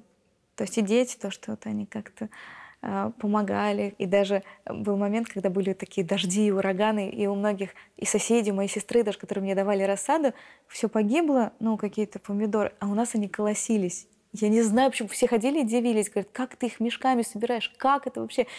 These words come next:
Это же одна и та же земля». И вот я тоже, такие чудеса были, когда Господь давал <laughs> просто даже больше того, что ты ожидаешь. Вот.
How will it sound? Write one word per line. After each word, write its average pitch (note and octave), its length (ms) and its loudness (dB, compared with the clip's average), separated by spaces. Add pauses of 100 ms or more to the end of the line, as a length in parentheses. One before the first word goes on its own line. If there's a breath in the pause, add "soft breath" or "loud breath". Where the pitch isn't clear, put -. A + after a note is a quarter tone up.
(160 loud breath)
Это A#3 140 -2
же A#3 100 4
одна B3+ 200 2
и - 20 2
та C#4+ 160 2
же C#4 120 -2
земля». C#4+ 440 -2 (460 loud breath)
И A3+ 160 2
вот A3+ 180 2
я A#3+ 180 4
тоже, A3+ 380 -4
такие - 340 -10
чудеса - 420 -6
были, C#4 160 0
когда G3+ 200 -4
Господь A3+ 340 -4
давал A3+ 320 0
<laughs> D#4+ 440 0
просто C#4 360 0
даже A3+ 300 -2
больше A#3+ 400 -2
того, A3 180 -8
что - 180 -12
ты A3 120 -8
ожидаешь. G#3 540 -4 (760 loud breath)
Вот. F#3+ 300 -12